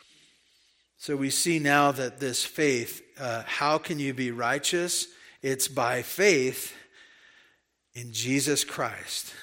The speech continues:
for all who believe. I think it's interesting, and he's putting a lot of terms in here because he wants us to really think it through.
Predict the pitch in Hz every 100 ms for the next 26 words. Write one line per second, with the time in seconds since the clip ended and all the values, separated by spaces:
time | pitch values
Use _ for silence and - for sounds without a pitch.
0 | - - 113 107 104 110 98 98 98 90
1 | - - _ _ _ _ _ _ _ _
2 | _ _ _ - - _ 139 143 117 139
3 | 127 120 131 120 113 - - - 151 -
4 | 196 202 165 143 143 139 - 165 165 143
5 | 131 127 120 113 127 - 147 123 143 120
6 | 131 156 - 143 - - 127 127 139 131
7 | - 151 147 123 - - 165 120 117